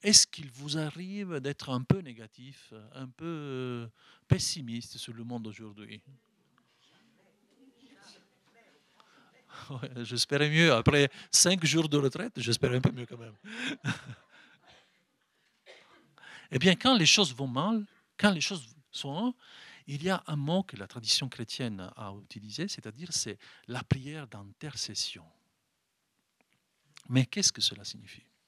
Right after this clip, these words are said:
Intercedere, hein, en latin, signifie aller au milieu. Aller au milieu des choses.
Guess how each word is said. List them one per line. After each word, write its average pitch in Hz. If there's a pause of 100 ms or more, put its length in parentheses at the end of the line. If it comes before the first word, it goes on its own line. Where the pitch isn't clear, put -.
(1200)
Intercedere, 104 (480)
hein, 113 (120)
en 98
latin, 107
signifie 123 (720)
aller 139 (500)
au 135
milieu. 104 (1700)
Aller 127
au 131
milieu 117
des 117
choses. -